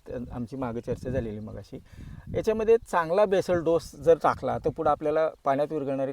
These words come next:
खताची गरज पडत नाही. मग ह्याच्यामध्ये काय टाकायला पाहिजे? चोवीस चोवीस झिरो, अं,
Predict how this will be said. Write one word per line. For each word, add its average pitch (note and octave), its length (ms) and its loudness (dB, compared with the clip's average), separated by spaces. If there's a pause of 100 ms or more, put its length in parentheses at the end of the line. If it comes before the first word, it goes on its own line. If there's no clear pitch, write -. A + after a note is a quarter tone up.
खताची B2 260 -6
गरज A#2+ 240 -2
पडत A2 280 -8
नाही. C3 100 -4
मग F3 60 -4
ह्याच्यामध्ये F#3 360 0
काय F#3+ 140 2
टाकायला D3+ 320 0
पाहिजे? A#2 320 -2 (480)
चोवीस D#3+ 280 -2
चोवीस D3+ 180 -4
झिरो, C3 220 -4
अं, B2+ 420 -6